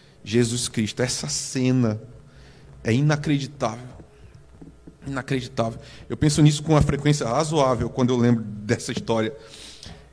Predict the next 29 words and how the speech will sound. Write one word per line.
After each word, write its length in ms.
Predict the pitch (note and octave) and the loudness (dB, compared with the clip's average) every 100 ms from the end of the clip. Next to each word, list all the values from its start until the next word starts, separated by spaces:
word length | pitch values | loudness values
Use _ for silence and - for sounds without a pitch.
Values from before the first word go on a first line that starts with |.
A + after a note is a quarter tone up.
| - - - | -20 -20 -4
Quando 240 | C3 D3+ | 0 2
Je-, 220 | D3 D#3+ | 4 4
quando 240 | D#3+ D3 D3+ | 2 -2 0
os 240 | D3+ A#2 | 0 0
anjos 320 | D#3+ A3+ E3+ | 0 0 -2
vão 120 | C#3 F3 | -2 -2
aparecer, 920 | D3 E3 C#3+ - - D3 D3+ B2+ - - - _ - | -2 -2 -2 -4 -2 0 0 -2 -10 -20 -20 _ -6
eles 280 | C#3+ C#3+ B2 | -4 -4 -2
não 280 | C3 G3 | 0 2
aparecem 640 | A3 - D#3 C#3 D3 D#3+ D3 | 2 0 -4 -2 -4 -6 -10
para 240 | - B2+ | -6 -4
os 160 | B2 A#2 | -4 -4
grandes 420 | A#2 C3 D3 B2+ | -2 0 -2 -6
líderes, 580 | A#2 A#2+ B2 A#2+ A#2 - - - - | -6 -4 -4 -6 -8 -16 -20 -14 -8
eles 140 | A2 | -4
não 200 | B2 F3 | 2 2
a-, 120 | F#3+ C#3+ | 2 -2
não 140 | C#3+ E3+ | -2 0
aparecem 480 | F#3+ D3+ D#3 - - | 0 -4 -4 -6 -10
para 100 | - | -12
o 40 | |
palácio, 500 | - D#3 C3 C3+ C#3+ | -4 -2 0 -2 -2
eles 140 | C#3 C3+ | -6 -6
aparecem 420 | C#3+ C3+ C3+ - | -6 -4 -4 -2
para 140 | D3+ | -2
pastores 720 | C#3+ D3 D3+ - C#3 C#3 D3 | -2 -4 -6 -4 0 2 0
que 80 | - | -6
estão 160 | C3+ C#3+ | -6 -2
trabalhando. 580 | C#3+ B2 C#3+ A#2+ G#2+ | -2 -2 -4 -6 -8